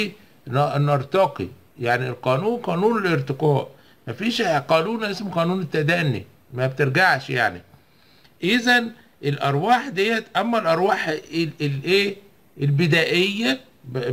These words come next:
بدل كلمة المتدنية دي، فهي جاهلة نسبيًا في كل شيء طبعًا. فأنت لما تيجي لطفل مثلًا بيدرس لسه في الحضانة أو في أولى ابتدائي، تانية ابتدائي، إيه، نسبة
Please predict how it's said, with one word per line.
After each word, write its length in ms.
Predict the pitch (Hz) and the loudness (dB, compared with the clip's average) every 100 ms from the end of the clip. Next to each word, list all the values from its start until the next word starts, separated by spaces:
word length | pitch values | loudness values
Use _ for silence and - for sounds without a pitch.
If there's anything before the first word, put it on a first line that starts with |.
| 123 | 0
بدل 300 | 151 139 127 | 0 0 -2
كلمة 360 | - 147 143 131 | -2 -2 0 -2
المتدنية 840 | 123 120 123 117 120 120 143 185 170 | -2 -2 -2 0 0 2 0 2 0
دي، 260 | 180 233 - - - | 0 -4 -6 -20 -8
فهي 360 | 143 151 202 208 | -2 0 2 0
جاهلة 540 | 165 165 160 185 208 | 0 -2 0 2 2
نسبيًا 520 | 170 165 135 139 214 233 | 0 -2 -4 -4 -4 -4
في 180 | 202 | -6
كل 320 | 226 240 247 214 | -2 0 2 2
شيء 320 | 226 220 - | 4 2 2
طبعًا. 380 | - 233 143 98 - _ _ _ _ | 0 2 0 -4 -10 _ _ _ _
فأنت 260 | 147 185 185 | -6 -4 0
لما 280 | 208 190 160 | 2 2 -2
تيجي 440 | 151 233 214 220 | -2 -2 0 -2
لطفل 540 | 156 160 143 226 220 156 | 0 0 2 2 0 -2
مثلًا 400 | 156 - 202 202 | -2 0 0 0
بيدرس 560 | 175 190 202 175 151 | 2 2 2 -2 -2
لسه 260 | 160 175 170 | -2 -2 -4
في 120 | 143 | -4
الحضانة 540 | 117 107 120 180 196 | -2 -2 0 0 2
أو 160 | 170 147 | 2 2
في 100 | 135 | 0
أولى 220 | 131 156 | 0 2
ابتدائي، 440 | 151 - 123 170 156 | 0 -2 0 0 0
تانية 220 | 156 156 | 0 0
ابتدائي، 560 | 139 135 160 214 214 214 - - - | -2 -2 0 0 -2 -6 -18 -20 -4
إيه، 340 | - 151 160 160 | 2 2 4 4
نسبة 440 | 175 247 185 208 | 4 4 0 -8